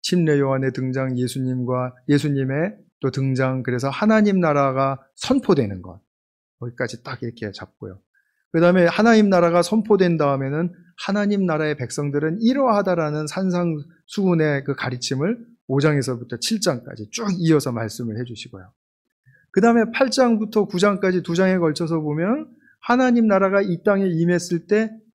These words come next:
일어나는 그 하나님 나라를 보여주는 기적들, 그거 열 개를 다 거기다가 몰아-, 몰아서 두었어요. 그런데 기적 세 개, 세 개, 네 개 이렇게 나누어질 때마다 그 중간마다 제자도,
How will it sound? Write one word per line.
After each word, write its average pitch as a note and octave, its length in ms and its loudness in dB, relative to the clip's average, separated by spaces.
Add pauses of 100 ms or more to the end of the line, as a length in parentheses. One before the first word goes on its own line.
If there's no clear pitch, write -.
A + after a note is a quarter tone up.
일어나는 G#3+ 560 2
그 G#3+ 480 0
하나님 B3+ 460 2
나라를 G3+ 460 4
보여주는 E3 580 2
기적들, E3 640 -2 (1200)
그거 G#3+ 220 4
열 F#3+ 220 6
개를 G#3 520 2 (140)
다 F3 100 -8
거기다가 E3 340 2
몰아-, D#3 340 4
몰아서 D3+ 420 2
두었어요. G2+ 540 -10 (600)
그런데 A3+ 400 4
기적 G#3+ 360 0
세 G#3 280 2
개, G3+ 200 4
세 G3+ 240 0
개, F3 280 2
네 F3+ 240 4
개 D3 340 2 (280)
이렇게 F3+ 220 0
나누어질 F#3 600 4
때마다 E3 560 0 (200)
그 A3 100 -4
중간마다 G3 680 2
제자도, G3 640 2